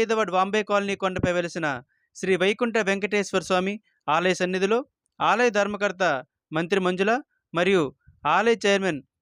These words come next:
దొడ్డి రమణ ఆధ్వర్యంలో ఆలయ సేవకుల వారి ఆర్థిక సహాయంతో భారీ అన్నసమారాధన కార్యక్రమం జరిగింది. ఈ సందర్భంగా వారు మాట్లాడుతూ స్వామివారి కరుణా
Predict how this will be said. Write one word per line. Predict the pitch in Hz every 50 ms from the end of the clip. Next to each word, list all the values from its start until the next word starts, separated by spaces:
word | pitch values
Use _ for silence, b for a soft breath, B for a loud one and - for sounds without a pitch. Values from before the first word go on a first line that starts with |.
| _ _ -
దొడ్డి | 147 175 180 170 208
రమణ | 214 202 185 175 180
ఆధ్వర్యంలో | 160 185 190 185 190 190 214 233 285 _ _ _ _ _ _ _ -
ఆలయ | 147 160 190 220 240 262 254 -
సేవకుల | 233 226 220 214 202 214 208 202 202
వారి | 190 180 180
ఆర్థిక | 185 185 214 185 185
సహాయంతో | 180 180 190 185 185 180 160 175 156 135 120 - _ _ _ _ _ -
భారీ | - 156 165 180 196 202 180
అన్నసమారాధన | 170 175 - 190 180 180 180 180 175 180 175 170 - 170
కార్యక్రమం | 165 165 160 - 220 226 180 165
జరిగింది. | 156 151 143 147 139 127 123 120 156 _ _ - - _ _ _ _ _ _ _ -
ఈ | 151 135 -
సందర్భంగా | 143 147 156 165 165 160 175 175 175 170 170
వారు | 170 160 156 160
మాట్లాడుతూ | 160 160 - 185 190 180 180 226 233 262 - _ b b b b b - -
స్వామివారి | 180 175 190 220 226 247 247 247 226 196
కరుణా | 202 202 202 214 214